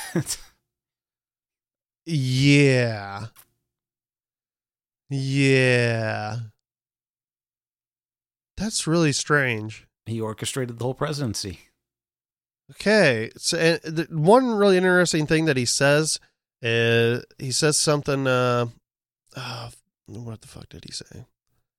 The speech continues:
Speaker 2: If his, where did I write it down? I thought I did. Anyway, uh, I just remember he said something about, like, "Well,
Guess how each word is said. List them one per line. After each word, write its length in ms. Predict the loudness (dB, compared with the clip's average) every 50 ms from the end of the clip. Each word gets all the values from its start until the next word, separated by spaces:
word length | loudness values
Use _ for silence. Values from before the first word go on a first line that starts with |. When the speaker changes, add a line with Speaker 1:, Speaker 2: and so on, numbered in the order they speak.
| _ _ _ _ _ _ _ _ -4
Speaker 2:
If 220 | -2 -2 -2 0
his, 960 | 0 2 2 2 2 2 2 2 2 2 2 2 0 0 0 -2 -4 -4 -4 _ _ _ -12
where 160 | -10 -8 -8
did 80 | -6 -8
I 120 | -8 -8 -8
write 220 | -8 -10 -10 -10
it 120 | -12 -12 -10
down? 300 | -8 -6 -6 -8 -10 -14 _ _ _ _ _ _ _ _ _ _ _ _ _ _ _ _ _ _ _ _ _ _ _ _ _ _ _ _ _ _ _ _ _ _ -18
I 40 |
thought 220 | -12 -10 -8 -6 -6
I 60 | -6
did. 240 | -4 -6 -8 -8 -10 _ _ _ _ _ _ _ _ _ _ _ _ _ -20 -20 -20 -20 -20 _ _ _ _ _ _ _ _ _ _ -4 -4 -4 _ _ _ 2
Anyway, 440 | 4 4 6 6 6 6 6 4 4
uh, 340 | 4 4 4 4 4 4 2 -2 _ _ _ -20 -20 _ _ _ _ _ -6
I 300 | -2 0 0 2 0 0
just 200 | -2 -4 -8 -8 _ -6
remember 340 | -4 -2 0 2 2 2 0
he 80 | 0
said 200 | 2 2 2 2
something 260 | 2 2 2 2 0 2
about, 200 | 2 2 4 4
like, 180 | 2 0 2
"Well, 440 | 4 4 6 6 6 6 4 2